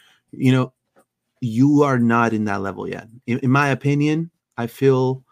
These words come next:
that it'll be a disservice to let him go to, like, any random club down, you know, and then he gets lost in translation, and then he goes to Chicago Fire,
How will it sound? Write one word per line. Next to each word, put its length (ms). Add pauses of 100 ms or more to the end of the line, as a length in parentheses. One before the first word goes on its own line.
(760)
that 280
it'll 140
be 560
a 140
disservice 680
to 120
let 180
him 120
go 220
to, 220
like, 500
any 320
random 560 (140)
club 400
down, 440
you 120
know, 400 (200)
and 380
then 200
he 180
gets 260
lost 340
in 80
translation, 760 (480)
and 120
then 140
he 100
goes 200
to 100
Chicago 400
Fire, 480